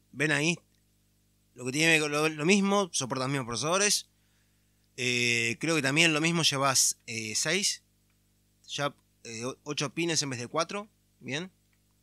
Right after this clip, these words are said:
A ver, vamos a verlo. Si esta lleva también do-, esta, esta también, por lógica, también tenía que llevar ocho pines. Bien. Por lo cual vamos, vamos a tener en cuenta que para utilizar estas mothers ya no nos sirve cualquier fuente.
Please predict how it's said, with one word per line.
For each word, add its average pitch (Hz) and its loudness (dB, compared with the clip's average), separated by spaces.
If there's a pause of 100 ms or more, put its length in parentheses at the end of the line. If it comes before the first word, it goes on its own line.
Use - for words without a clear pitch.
(340)
A - -20
ver, 117 -14
vamos 117 -12
a 113 -14
verlo. 147 -12 (1000)
Si - -12
esta 131 -10
lleva 127 -4
también 127 -6
do-, 127 -8
esta, 170 -6
esta 175 -8
también, 151 -6 (140)
por 135 -8
lógica, 160 -2
también 139 -2
tenía 139 -2
que 127 -2
llevar 127 -6
ocho 127 -12
pines. 92 -18 (680)
Bien. 135 -14 (1080)
Por 165 -2
lo 180 -2
cual 220 2
vamos, 202 0
vamos 180 0
a 180 -4
tener 180 2
en 185 -2
cuenta 196 -2
que 151 0 (320)
para 143 0
utilizar 160 0
estas 185 -2
mothers 190 0 (200)
ya 190 -2
no 208 2
nos 190 2
sirve 202 2
cualquier 151 -2
fuente. 120 -6